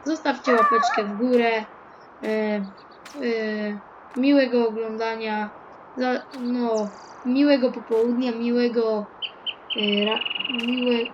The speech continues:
miłego popołudnia, południa, e, wieczora. Miłego dnia, o! Także to będzie najlepiej, bo tak będę określał to. No. Także ja wam dziękuję.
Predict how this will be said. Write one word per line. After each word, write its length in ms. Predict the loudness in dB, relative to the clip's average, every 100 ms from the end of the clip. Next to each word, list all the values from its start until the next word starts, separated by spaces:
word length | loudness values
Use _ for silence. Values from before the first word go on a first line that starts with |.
| -6
miłego 460 | -2 2 2 2 -2
popołudnia, 600 | -4 -2 0 0 -2 -2
południa, 760 | -2 0 -2 -4 -4 -2 -4 -8 -20 -14 -4
e, 40 | -2 0 0 -2
wieczora. 680 | 0 -2 -2 -2 0 0 -2 -6 -14 -20 -20 -20 -20 -20 -20 -20 -20 -20 -20 -20 -20 -20 -20 -20 -20 -18 0
Miłego 440 | 4 6 4 2
dnia, 400 | 0 0 0 0
o! 200 | -4 -6 -10 -16 -20 -20 -20 -20 -20 -20 -20 -8
Także 320 | -4 -4 -2 -2 -2 -4
to 120 | -4
będzie 300 | -2 -4 -4
najlepiej, 560 | -4 -2 -2 -2 -4 -2
bo 160 | -4
tak 240 | -4 -4 -4
będę 360 | -6 -6 -6
określał 480 | -6 -8 -10 -8 -8
to. 160 | -8 -12 -20 -20 -20 -20 -20 -20 -20 -20 -20 -20 -20 -20 -20 -18 -18 -16 -14 -12 -12 -10 -8
No. 100 | -10 -10 -12 -12 -14 0
Także 320 | 0 4 4
ja 180 | 6 4
wam 220 | 2 0
dziękuję. 680 | 0 0 0 4 6 4 2